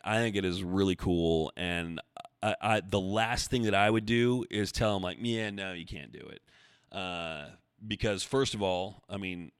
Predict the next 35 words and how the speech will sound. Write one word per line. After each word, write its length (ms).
what 140
a 20
shitty 340
attitude, 640
but 120
also 240
it's 100
just 140
not 160
true 400
by 140
the 60
same 260
token. 420
So, 380
um, 300
yeah, 260
absolutely 480
can. 320
Wasting 300
his 100
time, 340
no 300
more 200
so 220
than 140
anybody 360
else 220
would 100
be 140
up 160
on 120
that 200
<laughs> 0
stage. 640